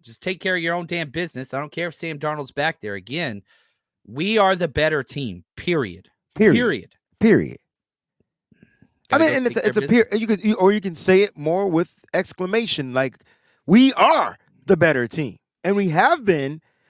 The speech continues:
Speaker 2: the better team up until a certain point."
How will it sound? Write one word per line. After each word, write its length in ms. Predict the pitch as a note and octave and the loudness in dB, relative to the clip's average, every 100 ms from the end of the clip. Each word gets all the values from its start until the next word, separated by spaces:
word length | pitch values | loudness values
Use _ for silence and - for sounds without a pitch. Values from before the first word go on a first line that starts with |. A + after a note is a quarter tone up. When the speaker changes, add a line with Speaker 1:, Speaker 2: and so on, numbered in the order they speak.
| _ | _
Speaker 2:
the 100 | D3+ | -4
better 320 | C3 D#3 C#3+ | 0 0 0
team 480 | C#3 C#3+ C3+ C3+ E3+ _ _ _ _ _ _ _ - | -4 -8 -8 -8 -12 _ _ _ _ _ _ _ -2
up 160 | E3+ F3 | 0 0
until 300 | F#3+ G3 F3 | 0 0 -2
a 40 | |
certain 320 | - F#3 E3+ | 0 0 0
point." 380 | D3 - D3 G#2 | -6 -8 -8 -8